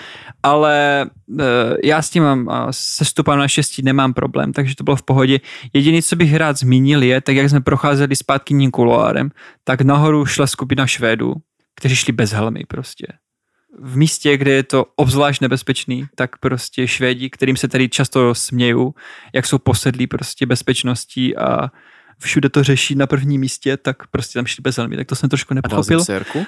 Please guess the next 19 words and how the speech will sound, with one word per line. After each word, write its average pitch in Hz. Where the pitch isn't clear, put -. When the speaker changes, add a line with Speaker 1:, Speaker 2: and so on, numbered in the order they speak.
Speaker 1:
No, 180
ale 160
další 160
důkaz 156
toho, 143
že 131
prostě 123
na 135
té 127
hoře 120
se 123
můžou 123
stát -
nehody, 117
protože 127
lidi 123
mají 117
špatnou -
výbavu. -